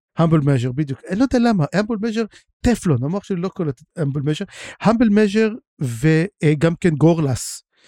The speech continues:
שמעלים מחירים, הם משחקים עם השוק, ולמעשה הם עושים דברים שאחר כך יפגעו. לעומת גז, בעצם, האם יש קשר ביניהם? יש סיכוי בסופו של דבר, דרך אגב, שגז פשוט יהרוג את, אה, גורלס או משהו כזה. אנחנו נראה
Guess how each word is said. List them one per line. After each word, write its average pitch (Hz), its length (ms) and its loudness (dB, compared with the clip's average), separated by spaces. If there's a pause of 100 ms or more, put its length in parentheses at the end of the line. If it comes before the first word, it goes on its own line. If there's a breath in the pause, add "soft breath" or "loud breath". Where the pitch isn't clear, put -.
(220 soft breath)
שמעלים 151 880 0
מחירים, 180 600 -4
הם 131 120 -2
משחקים - 540 -4
עם 185 140 -4
השוק, - 520 0 (440 soft breath)
ולמעשה 143 600 2 (100)
הם 165 100 2
עושים 170 300 0
דברים 147 340 0
שאחר 147 260 -2
כך - 320 -8
יפגעו. 160 680 0 (300)
לעומת 202 380 2 (420)
גז, 131 380 0
בעצם, 180 460 2 (560)
האם 190 280 0
יש 160 140 0
קשר 220 280 0
ביניהם? 233 300 0
יש 214 180 0
סיכוי - 280 -6
בסופו 196 320 -4
של 202 100 -10
דבר, 214 80 -4
דרך 190 200 -4
אגב, 190 200 0
שגז 151 480 2
פשוט - 340 -2
יהרוג 131 340 2
את, - 180 -4
אה, 123 80 0 (340)
גורלס 135 560 4
או 147 60 2
משהו 135 260 -2
כזה. 131 180 -2
אנחנו 135 240 -4
נראה 160 340 -2